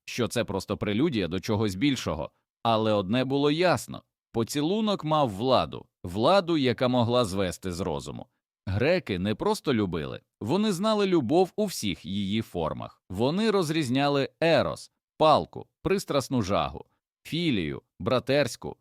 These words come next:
дружню любов, агапе, безкорисливу, божественну відданість, сторге, ніжну прихильність, яка живе в сім'ях. Любов була багатогранною, мінливою, живою, і кожна її грань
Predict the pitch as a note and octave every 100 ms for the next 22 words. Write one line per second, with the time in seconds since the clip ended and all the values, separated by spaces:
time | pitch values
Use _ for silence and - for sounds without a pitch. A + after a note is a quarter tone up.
0 | - G2+ G3+ F#3 C3 G2 D#2+ C#2 G#1+ _
1 | _ _ - A2 A#2+ D#3+ - - _ _
2 | - F#2 C#3+ - F3 F#3+ C#3 B2 C#3+ D#3+
3 | F#3+ A3 _ F#2 B2+ G2 G#2+ F#2 B2+ C#3+
4 | D#3 A#2 F2 B1+ C2+ C2 - _ _ -
5 | - B2 F#2+ D2 - _ _ A2+ E3 D3
6 | D#2+ E2+ - C#2 - D3 F3+ F#3 - -
7 | D3+ F#3+ - D#3+ A#2+ B2 F#2+ F2+ D#2 -
8 | F2+ E2 B1+ A1 - _ _ - A#2 F3
9 | G3+ A3 E3+ F3+ D#3 C3 A2+ A2+ G2 F#2+
10 | D2+ C2+ B1 - A2 D3 F#3+ F3 B2+ E2
11 | C2+ G#1 _ - F2 C3+ D3+ B2+ D#2 A1
12 | _ _ _ - B2+ - G2+ A2 A#2+ D3+
13 | D#3 E3 E3 B2+ D3+ D#3+